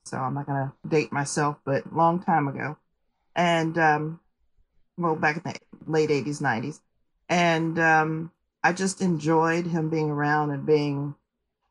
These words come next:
a service person, taking care of all my needs and things like that.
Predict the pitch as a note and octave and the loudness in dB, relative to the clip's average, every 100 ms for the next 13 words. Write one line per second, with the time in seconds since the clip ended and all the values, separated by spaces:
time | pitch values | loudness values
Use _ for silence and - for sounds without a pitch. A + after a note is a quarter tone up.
0 | _ - D#3 - C4+ A3+ D#3+ - C#3+ C3 | _ -8 -4 0 0 0 -6 -6 -6 -6
1 | - A#2+ - F3 G3 F#3+ G#3 F#3 E3 E3 | -6 -8 -4 -4 -4 -4 0 2 2 0
2 | D#3+ C#3+ D3 G#3 G#3+ G#3 F#3 D#3+ D#3+ D#3 | 0 -2 -2 0 0 0 -4 -8 -8 -6
3 | D#3 D3+ D3 - D#3+ D3+ | -4 -6 -8 -4 0 0